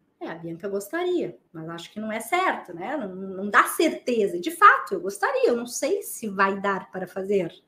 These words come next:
Neste caso, a palavra "gostaria" faz todo sentido. Ou, por exemplo, se eu estou no meu trabalho e eu preciso de um material,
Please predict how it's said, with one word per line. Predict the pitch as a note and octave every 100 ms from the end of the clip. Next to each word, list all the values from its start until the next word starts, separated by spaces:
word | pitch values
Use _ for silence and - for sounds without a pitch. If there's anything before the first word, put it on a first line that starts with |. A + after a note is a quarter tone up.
| _ _ _ _ _ _ _ _ _ _ _ _ _ -
Neste | A3+ C4 F#4+ - - C4
caso, | - G3+ C4+ A4+ A#3+ G3 E3
a | G#3+
palavra | A#3+ F3 E3+ F3
"gostaria" | F#3+ G3+ D4+ C#4 F3+ B3+ A#4+ - _ _ _
faz | _ D#3+ D#3+
todo | - A3+ F#4+
sentido. | E4 A#3 A3 - F4 A#3 - _ _ _ _ _ _ _ _ _ _
Ou, | C4 E4+ G4 C4 - - _ _ _ -
por | D4
exemplo, | D4 C4 B3+ C4 F4 E4+ - G3 D#3+ - _ _ _ _ _ _ _ _ _ _ _ _
se | - -
eu | D#4
estou | D4+ - D#4+ D#4+ F#4 E4+
no | B3+ C#4
meu | C4+
trabalho | C4+ A3+ G#3+ B3 E4+ F#4 A4 A#4+ - -
e | D4
eu | D4+
preciso | D4+ E4+ - D#4 F4+ F4
de |
um | F4
material, | E4+ E4+ D#4+ B3+ F#3 E3+ -